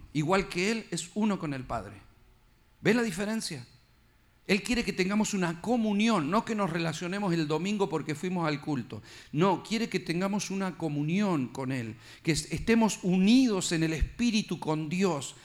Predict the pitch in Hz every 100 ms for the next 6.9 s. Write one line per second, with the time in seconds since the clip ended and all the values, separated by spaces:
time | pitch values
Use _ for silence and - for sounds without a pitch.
0 | - - 156 151 170 175 180 226 214 202
1 | 185 185 175 175 170 202 - 170 151 226
2 | - 202 202 185 - 196 185 160 190 208
3 | - 165 156 147 208 202 156 135 147 170
4 | 190 180 170 165 170 147 170 160 160 214
5 | 233 - 190 208 220 170 170 180 208 196
6 | - 151 131 123 117 104 107 - -